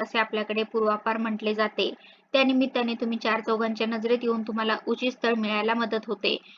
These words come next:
हा त्यामागचा हेतू आहे. प्रत्येकाची त्याच्या लग्नाबद्दलची काही स्वप्न असतात,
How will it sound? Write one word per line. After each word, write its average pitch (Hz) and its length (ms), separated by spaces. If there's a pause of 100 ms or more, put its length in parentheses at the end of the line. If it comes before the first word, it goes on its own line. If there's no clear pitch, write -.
(180)
हा 247 120
त्यामागचा 233 460
हेतू 233 320
आहे. 208 340 (120)
प्रत्येकाची 214 540
त्याच्या 220 280
लग्नाबद्दलची 233 680
काही 240 220
स्वप्न 220 340
असतात, 214 360